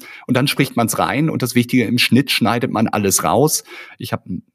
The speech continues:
mal ein ganz schönes Feedback bekommen von einer Mentorin, die mich betreut, die sagte, „Es sind ja ganz wenig Äs drin in deinem Podcast.“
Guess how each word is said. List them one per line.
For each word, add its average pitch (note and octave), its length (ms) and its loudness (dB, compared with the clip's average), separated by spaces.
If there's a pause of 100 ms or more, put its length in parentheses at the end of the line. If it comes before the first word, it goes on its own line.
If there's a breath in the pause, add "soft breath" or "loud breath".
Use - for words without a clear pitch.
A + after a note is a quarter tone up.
(140)
mal F#2 120 -12
ein G#2+ 80 -4
ganz G#2+ 300 0
schönes B2+ 460 0
Feedback C#3 360 -2
bekommen A#2+ 480 0
von A2 180 -8
einer G#2 400 -2
Mentorin, A2+ 580 0
die G#2+ 80 0
mich A2+ 200 0
betreut, A2 400 -4
die G#2 60 -4
sagte, G#2 240 -8
„Es - 60 -4
sind A2 140 -2
ja A2+ 80 0
ganz A2 260 0
wenig G#2+ 380 2
Äs A#2+ 460 0
drin F#2+ 240 -2
in F2+ 120 -4
deinem F2 280 -4
Podcast.“ - 580 -2